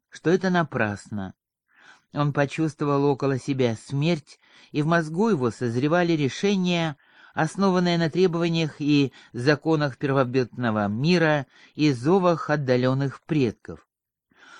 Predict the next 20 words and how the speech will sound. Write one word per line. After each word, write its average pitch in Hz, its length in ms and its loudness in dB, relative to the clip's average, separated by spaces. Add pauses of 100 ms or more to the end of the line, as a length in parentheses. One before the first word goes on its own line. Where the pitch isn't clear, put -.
(140)
Дикий 160 360 2
ум 170 260 4
его 139 440 2 (160)
помутился, 151 1040 2 (260)
вся 170 240 2
психика 143 580 -4
его 113 240 2
перевернулась, 127 1000 0 (420)
в 135 60 -10
глазах 180 460 4
дотоле 175 580 2 (220)
спокойных 170 800 2
и 143 60 -2
безмятежных — 143 1080 0 (680)
блеснул 165 680 2
огонь 160 540 2
кипучей 160 560 2
злобы 151 460 4
и 156 80 4
бешенства. 95 920 -4